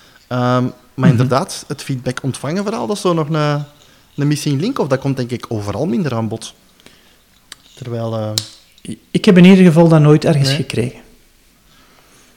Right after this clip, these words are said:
Speaker 1: Dus, eh, ja, het is een mooie missing link om inderdaad te zeggen, want
Speaker 2: Ja, en, en het grappige is, hoe, hoe meer dat ik daarover nadenk, is van, als ik beter word in feedback ontvangen,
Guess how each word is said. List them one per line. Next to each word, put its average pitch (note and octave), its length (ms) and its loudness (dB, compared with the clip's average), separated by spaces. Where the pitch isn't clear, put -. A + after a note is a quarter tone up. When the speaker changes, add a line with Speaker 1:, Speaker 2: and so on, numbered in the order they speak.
Speaker 1:
Dus, A#2 180 -10
eh, A2+ 160 0
ja, F#3+ 260 -4
het - 100 -20
is C3 120 -8
een C#3+ 60 4
mooie C3+ 220 6
missing D3 300 2
link C#3 220 2
om F3 100 0
inderdaad C3 360 2
te - 80 -12
zeggen, D3 220 -4
want - 380 -6
Speaker 2:
Ja, E3+ 180 0
en, G3+ 160 2
en F3 240 2
het - 140 -6
grappige F#3 580 2
is, F#3 280 0
hoe, F3 520 -2
hoe E3 160 4
meer E3 200 6
dat F3 80 2
ik E3 100 2
daarover D#3 760 -2
nadenk, F3 460 2
is - 200 -2
van, E3 240 -2
als C#3+ 160 -4
ik B2 160 -6
beter D#3+ 300 2
word F3 280 -4
in C#3+ 220 -4
feedback D#3+ 540 -2
ontvangen, F#3 640 0